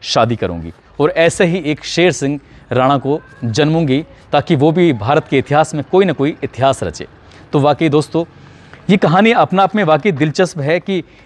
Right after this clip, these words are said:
एक व्यक्ति ने, जो कि, अ, फूलन देवी, जिस पर बाईस ठाकुरों को उनकी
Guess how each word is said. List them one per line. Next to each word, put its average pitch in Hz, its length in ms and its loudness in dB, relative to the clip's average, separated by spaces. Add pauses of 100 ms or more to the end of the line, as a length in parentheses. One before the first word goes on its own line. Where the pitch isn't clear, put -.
(140)
एक 190 160 4
व्यक्ति 170 380 0
ने, 190 220 -2 (100)
जो 127 160 -2
कि, 147 280 -2 (460)
अ, 131 220 4 (480)
फूलन 190 320 4
देवी, 175 280 2 (360)
जिस 143 220 -2
पर 156 320 0 (220)
बाईस 147 460 2
ठाकुरों 170 540 -2
को 170 260 -6 (400)
उनकी 170 420 0